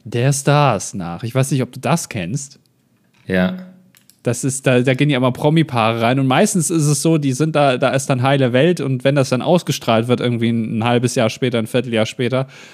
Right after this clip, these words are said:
Speaker 1: dann, äh, macht die Bild-Zeitung immer so ein, so ein Rundown quasi und sagt dann, "Okay, diese Paare sind dabei und übrigens, das Paar ist jetzt getrennt mittlerweile, das Paar ist getrennt, das ist getrennt und das ist getrennt." So, dann hat man immer so eine Liste schon mal.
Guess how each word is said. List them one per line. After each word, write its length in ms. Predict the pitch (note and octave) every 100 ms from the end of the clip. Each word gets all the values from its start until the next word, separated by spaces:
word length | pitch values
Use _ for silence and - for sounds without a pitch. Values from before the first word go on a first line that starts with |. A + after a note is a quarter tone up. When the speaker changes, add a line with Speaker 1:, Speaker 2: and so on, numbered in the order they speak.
| - _
Speaker 1:
dann, 320 | - B2+ B2+ -
äh, 160 | B2+
macht 240 | B2 C#3 C#3
die 60 | C#3
Bild-Zeitung 580 | D#3 A3+ - B2+ C3+
immer 240 | C3 D3 C#3+
so 260 | B2+ B2+
ein, 220 | B2 A#2+ A2+ _ _ _ _ _
so 140 | - A#2+
ein 120 | A#2
Rundown 680 | A2 B2+ F#3+ C3+ G2+ G#2+ B2+
quasi 460 | - A2 A2+ B2+
und 100 | B2+
sagt 260 | B2+ C#3+ C3+
dann, 120 | C3
"Okay, 360 | C3+ C3 E3+ D#3
diese 280 | C#3 D3+ D#3+
Paare 260 | D#3+ D#3
sind 140 | D3+ C#3+
dabei 320 | B2+ D3+ E3
und 80 | C#3
übrigens, 400 | E3 C#3 B2 -
das 260 | C3 D#3+
Paar 220 | - F3+ F3
ist 320 | F3 - -
jetzt 240 | F3 E3
getrennt 380 | F3 - E3 E3
mittlerweile, 560 | F#3 F3 E3 E3+ F3+ F3+
das 340 | - - -
Paar 200 | F#3 F3
ist 160 | F3 -
getrennt, 680 | F#3 - E3 F3 G#3+ - _ _ _
das 260 | - B2+ E3+
ist 160 | G#3+ -
getrennt 340 | F#3+ - G#3+
und 140 | A3
das 180 | G3 C#3+
ist 120 | B2+
getrennt." 460 | - A2+ - G2+ F#2+
So, 180 | C3+ A#2+
dann 180 | B2 C3
hat 140 | D3
man 100 | D3+
immer 160 | C#3 D3+
so 100 | D3+
eine 120 | D3
Liste 340 | C#3+ F3 -
schon 220 | C#3 A2
mal. 220 | F#2+ E2